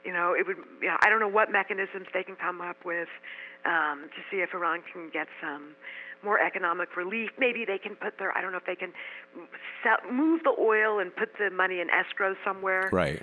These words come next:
Speaker 1: You know what I mean? Not,
Speaker 2: Yep.
Speaker 1: not, not give it to them yet. I don't know what, what contraption they can come up with, um, to try to keep Iran, uh, within the deal.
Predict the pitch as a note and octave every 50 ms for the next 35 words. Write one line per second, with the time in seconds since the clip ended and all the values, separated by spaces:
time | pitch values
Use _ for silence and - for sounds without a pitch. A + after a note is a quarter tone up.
0 | - - A3 A3+ A#3 A3 G#3+ A3 A3 A3+ A3 A3+ A3+ G#3 G#3 G3 F#3+ G3 - -
1 | - - - G#3 G#3+ G#3 G3 - - G#3+ G#3 G3+ G3 - A3+ A3+ A3 G#3 G#3 G3+
2 | G3+ G3 F#3+ - - - - - - - - G3+ A3 G#3+ G3+ G3 F3+ - F#3+ G#3
3 | G3 - - - F#3+ G3 G3+ F#3+ - - - - - - - - - - G3+ -
4 | - - C3+ B2+ - - - G#3+ G#3+ F#3+ F3+ - G3 F#3+ - D#3+ E3+ F3 E3+ E3+
5 | - - - C#3+ C3 C#3 - - - - - - - - - - E3+ E3+ E3 -
6 | F#3 - - - F#3 E3+ F3+ - - F#3+ F#3 - F#3 F3+ F3 E3+ E3+ E3 D#3+ D#3+
7 | E3 D#3 - - - - - - - - - - - - - - - A2 C3 -
8 | - C#3 B2+ C3 - - A2+ G2